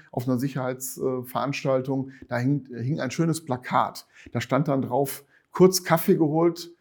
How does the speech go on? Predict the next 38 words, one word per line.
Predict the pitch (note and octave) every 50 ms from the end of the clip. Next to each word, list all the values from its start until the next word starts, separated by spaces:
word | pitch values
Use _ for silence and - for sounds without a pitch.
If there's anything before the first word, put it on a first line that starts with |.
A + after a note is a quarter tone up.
| _ _ _
danach | - C3+ C3+ C#3+ C#3+ C#3
System | - - C#3+ B2+ - - D3+ D3+ D#3 D3+
gehackt.“ | B2 B2 A#2 A#2 A#2 - - - - - _ _ _ _ _ _ _
Und | - C3
genauso | A#2+ B2+ C3 C3+ C#3+ D3 C#3+
passiert | B2 - C3+ B2+ - - E3 D#3 C3+
es, | C3 - - - - - _ _ _ - _ -
ne? | A#2+ B2+ D3 D#3+ C#3+
Weil | A2+ A#2 B2+ B2+ C3 B2+ - C3
man | C3 C3+ C3+ C3+
weiß | B2 C#3 D#3 E3 - -
ja | D3+ C#3+
nie, | D3 D3 D3 D#3+ F#3 G#3 G#3 - - - - -
wer | A2+ A#2+ A#2 B2+ C3+ C#3+ D#3+ F3+ F#3 F#3 B2+
im | C#3+ D#3 -
Prinzip | - D#3 D#3+ - - - F3+ F3 - -
dann | D#3+ C#3+ D3+ E3 E3 D#3 - -
im | - D#3+ E3+ E3
Unternehmen | E3 E3 - D#3 C#3 C#3+ D3 D3+ D#3 E3 F3 F#3 F3+ F#3 - - - _ _ _ _ _ -
ein | C3
falsches | - D3+ D3+ D3+ D3 C3
Spiel | - - D3+ D#3 E3+
hat, | F#3 G#3+ A3+ - - - -
geht | D3 D3+ D3+
dann | C#3 B2+ G2+
an | A2+ B2+ A2+
einen | G#2+ A#2+ B2
Rechner, | A#2 C#3 D#3+ D#3+ - - F3 F3+ F#3+ F#3 - - - _ _ _ D3 D#3
st-, | C3 - - - - - C#3 C#3 C3+ B2+
steckt | C#3 - - E3+ E3 E3 - D3+
dort | D3+ D#3 D#3 -
einen | D#3+ D#3
U-S-B-Stick | E3 F3+ F3 F3 - - E3+ F#3 F#3 F3+ - E3 - B2+ B2+
rein, | C3+ C#3 D3+ D#3 D#3+ D3+ - - -
öffnet | - - - - F3+ D#3+ -
irgendeine | - C#3+ E3 F3+ E3 D#3 D3+
kompromittierte | - D#3+ E3 E3 E3 D3+ D3 C#3+ C#3+ - D#3+ D3+ - D3+ B2+
Webseite, | B2+ D#3 F3+ F3+ - - D3+ D3 D3+ D3+ - F3 D#3+ D#3+